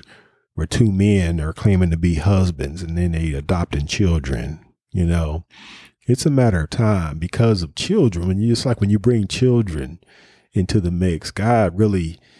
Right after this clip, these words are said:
hates it when you mess with a, a young, innocent mind, you know, to pervert their mind and to destroy their mind and get them confused. So,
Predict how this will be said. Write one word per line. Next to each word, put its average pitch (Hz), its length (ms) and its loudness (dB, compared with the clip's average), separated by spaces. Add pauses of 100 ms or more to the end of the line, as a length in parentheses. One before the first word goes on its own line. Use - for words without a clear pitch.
(520)
hates 131 420 0
it 90 120 -6
when 92 180 -2
you 92 140 0
mess 101 540 0
with 98 220 0
a, 87 280 -2
a 92 60 -8
young, 98 300 2
innocent 92 500 0
mind, 80 500 -4 (180)
you 87 160 0
know, 80 440 -4
to - 120 -2
pervert 87 400 -2
their 90 160 0
mind 71 460 -4
and 80 100 -6
to - 120 -10
destroy 82 400 -2
their 82 180 2
mind 67 420 -6
and 98 280 -10
get - 180 0
them 101 160 4
confused. 71 720 -2
So, 82 220 0